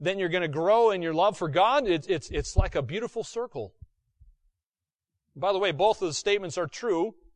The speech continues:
And it's, it is true because what is the essence of God according to this passage? God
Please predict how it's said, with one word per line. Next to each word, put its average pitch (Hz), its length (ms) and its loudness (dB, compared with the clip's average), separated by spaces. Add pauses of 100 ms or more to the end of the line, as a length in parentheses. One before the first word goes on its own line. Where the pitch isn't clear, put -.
(400)
And 160 180 -8
it's, 151 200 -10
it 160 120 -4
is 143 140 -10
true 214 300 -6
because 165 640 -4 (240)
what 175 180 -6
is 156 120 -6
the 170 140 -4
essence 180 320 -6
of 151 160 -12
God 175 300 0
according 175 400 -8
to 147 80 -10
this 160 160 -10
passage? 180 680 -14 (1080)
God 170 540 -4